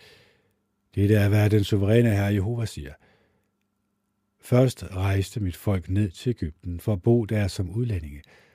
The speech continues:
og så undertrykte Assyrien dem uden grund. Og hvad vil jeg gøre nu, siger Jehova?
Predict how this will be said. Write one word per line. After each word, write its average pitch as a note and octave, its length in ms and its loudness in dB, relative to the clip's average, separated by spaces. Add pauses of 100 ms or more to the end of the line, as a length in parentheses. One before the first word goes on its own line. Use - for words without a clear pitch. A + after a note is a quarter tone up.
(260)
og A2+ 140 -10
så C#3 100 -2
undertrykte G#2+ 600 0
Assyrien F2 420 -2
dem E2 220 -6
uden G#2 220 -2
grund. D#2+ 240 -10 (1500)
Og A#2 180 -2
hvad B2 180 6
vil C#3+ 160 4
jeg C3 180 2
gøre G2+ 300 2
nu, G#2 300 2
siger F#2 220 -2
Jehova? D#2 400 -6